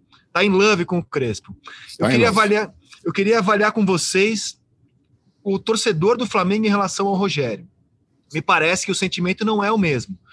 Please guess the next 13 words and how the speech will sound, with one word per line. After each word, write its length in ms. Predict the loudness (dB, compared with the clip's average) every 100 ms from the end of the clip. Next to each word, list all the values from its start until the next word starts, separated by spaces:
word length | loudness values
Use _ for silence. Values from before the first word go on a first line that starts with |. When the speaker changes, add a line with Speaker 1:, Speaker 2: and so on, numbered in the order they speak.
| -20 -20 -20 -14
Speaker 1:
O 80 | -4
Rogério 260 | 0 0 0
é 80 | 0
campeão 320 | -2 -2 -2
brasileiro, 600 | -2 -2 -2 0 0 -2
o 20 |
Rogério 400 | -2 -4 -2 -2
ganhou 240 | -2 -4 -4
a 20 |
Supercopa, 800 | -8 -8 -8 -8 -6 -4 -4 -4
o 40 |
Rogério 320 | -4 -2 -4
agora, 360 | -2 -4 -4 -6